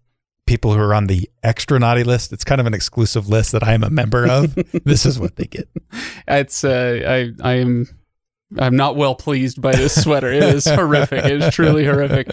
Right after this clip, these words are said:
Speaker 2: So today we are getting into the numbers for November. This is our final episode of twenty twenty-one. So we're gonna be talking about November twenty twenty-one numbers, uh, now that those are all in and we're ready to talk about 'em.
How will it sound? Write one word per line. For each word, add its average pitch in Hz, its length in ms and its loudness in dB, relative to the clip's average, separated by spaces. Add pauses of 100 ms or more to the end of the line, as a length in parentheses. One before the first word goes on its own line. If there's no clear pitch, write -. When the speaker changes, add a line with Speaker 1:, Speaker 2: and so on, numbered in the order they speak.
(320)
Speaker 2:
So 190 240 0
today 175 320 0
we 165 220 4
are 165 120 2
getting 156 300 0
into 147 400 0
the 127 80 0
numbers 131 340 0
for 135 200 -4
November. 165 600 -2
This 147 180 -4
is 139 60 0
our 131 120 0
final 233 480 -4
episode 143 540 0
of 127 460 -2
twenty 135 240 -2
twenty-one. 147 600 -2
So - 180 -2
we're 143 120 0
gonna 175 120 -2
be 175 80 -2
talking 160 360 -2
about 127 220 -2
November 135 560 0
twenty 143 260 -4
twenty-one 123 520 -2
numbers, 131 420 0 (380)
uh, 117 180 0
now 120 200 2
that 120 180 -2
those 113 180 -4
are 85 100 -2
all 71 180 -4
in 156 300 0
and 127 140 -6
we're 87 160 -6
ready 80 240 -6
to - 100 -18
talk 143 300 -6
about 131 240 0
'em. 127 140 -2